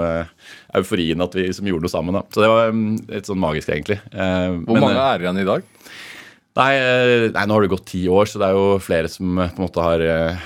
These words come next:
Speaker 1: har gått ut, men, eh, nei, vi er, vi er en seks av de ti igjen i selskapet, da, og, og tre, tre av oss er i ledergruppa.
Speaker 2: Mm. Er det,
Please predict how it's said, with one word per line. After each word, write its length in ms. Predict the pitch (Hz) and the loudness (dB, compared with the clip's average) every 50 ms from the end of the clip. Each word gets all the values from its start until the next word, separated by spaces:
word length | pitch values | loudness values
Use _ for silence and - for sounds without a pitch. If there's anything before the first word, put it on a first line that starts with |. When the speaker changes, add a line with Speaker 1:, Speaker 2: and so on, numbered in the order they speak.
| - 104 | -4 -2
Speaker 1:
har 180 | 92 90 90 | 0 0 0
gått 240 | 85 90 87 - - | 0 -2 -6 -6 -6
ut, 160 | 90 87 - - 104 | -6 -6 -4 -4 -2
men, 120 | 95 95 95 | 0 0 0
eh, 180 | 92 92 92 90 90 87 87 82 - - _ _ _ _ _ _ _ _ _ _ _ - - 95 | 0 0 0 0 0 0 -2 -2 -4 -10 _ _ _ _ _ _ _ _ _ _ _ -12 -8 -4
nei, 80 | 101 98 | -2 -2
vi 80 | 90 | 0
er, 320 | 85 85 90 87 92 90 92 | 0 0 0 0 0 0 2
vi 140 | 92 95 87 | 2 2 2
er 80 | 87 87 | 2 0
en 160 | 87 87 87 | 0 -2 -2
seks 400 | - - 80 - - - - - - - - | -4 -6 -12 -12 -14 -16 -16 -16 -12 -8 -6
av 140 | 90 87 85 | -6 -4 -4
de 80 | 82 80 | -6 -6
ti 180 | - 80 78 80 80 80 78 78 - _ _ _ - 87 | -6 -6 -6 -4 -4 -6 -6 -8 -12 _ _ _ -6 -4
igjen 300 | - 82 78 80 78 80 | -2 -2 0 -2 -2 -2
i 60 | 80 80 | -2 -2
selskapet, 380 | 90 80 - - 76 76 - 85 | -2 -4 -4 -8 -10 -4 0 0
da, 40 | 82 82 80 | 2 2 0
og, 80 | - - 80 | -2 -6 -10
og 60 | - | -10
tre, 160 | - - 80 80 80 76 - - _ _ | -6 -4 -2 -2 -2 -4 -8 -14 _ _
tre 160 | - 90 80 80 | -4 0 0 2
av 140 | 80 82 | 2 0
oss 80 | - - | 0 -2
er 140 | 80 80 80 | -2 -2 -2
i 60 | 78 80 | 0 -2
ledergruppa. 420 | 80 73 - - - - - - - _ - | -2 -4 -4 -8 -10 -12 -12 -16 -16 _ -2
Speaker 2:
Mm. 140 | 113 110 107 95 87 101 - | -2 -2 -2 -2 -6 -10 -4
Er 160 | - 120 113 | 0 2 2
det, 120 | 175 180 | 2 0